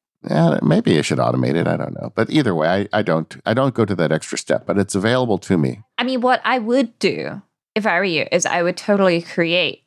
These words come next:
Speaker 2: like, a Keyboard Maestro macro where you have, like, um, a palette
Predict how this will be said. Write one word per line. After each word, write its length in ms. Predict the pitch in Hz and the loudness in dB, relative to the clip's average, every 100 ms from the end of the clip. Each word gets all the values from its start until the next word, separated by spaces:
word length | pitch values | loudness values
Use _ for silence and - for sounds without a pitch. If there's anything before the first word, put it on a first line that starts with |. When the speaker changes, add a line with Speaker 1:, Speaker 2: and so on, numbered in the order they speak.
| - | -2
Speaker 2:
like, 200 | 160 - | 0 0
a 80 | 170 | -2
Keyboard 400 | - 190 190 170 | -2 0 2 2
Maestro 320 | 160 - 170 | 0 0 0
macro 540 | 151 147 220 220 302 - | 0 0 0 2 0 -2
where 300 | - 190 156 - | 0 2 2 0
you 260 | 175 165 | 0 0
have, 340 | 185 170 165 170 | 2 0 0 0
like, 340 | 151 139 - - | 0 0 -8 -2
um, 520 | 165 170 - 82 113 - | 0 0 0 -4 -10 -4
a 120 | - | -2
palette 600 | 185 - 170 180 262 277 | -2 -4 -2 0 0 -2